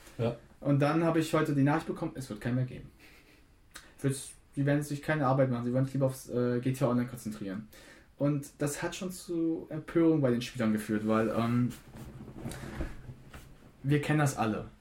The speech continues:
Speaker 1: Mhm.
Speaker 2: G T A ist für mich kein Online-Spiel. Für mich ist das ein Spiel, ich habe ein Auto und fahre einfach rum, genieße die Musik oder
Speaker 1: Ja.
Speaker 2: genieße diese Welt einfach mal.
Speaker 1: Und baller gelingt man Bullen ab.
Speaker 2: Ja, ma-, oder man hat eine Mission und ballert Leute ab. Also
Speaker 1: Ja.
Speaker 2: sowas,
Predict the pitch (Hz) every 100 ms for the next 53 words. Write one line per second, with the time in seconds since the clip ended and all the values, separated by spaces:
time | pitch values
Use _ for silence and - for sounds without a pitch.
0 | _ 156 131 139 - 120 147 135 147 -
1 | 135 131 - 131 131 123 113 107 - 90
2 | - - - 131 160 156 143 151 147 135
3 | 117 107 160 226 254 - - - 127 127
4 | 147 160 151 143 151 160 147 160 - 139
5 | 127 180 - 127 160 180 180 165 151 165
6 | - - 92 - 135 135 143 147 139 139
7 | 143 131 123 120 107 - - 147 135 -
8 | 160 147 - 160 156 170 175 185 170 -
9 | 202 202 139 135 131 131 131 135 123 -
10 | - - - - - 135 143 143 156 180
11 | 143 -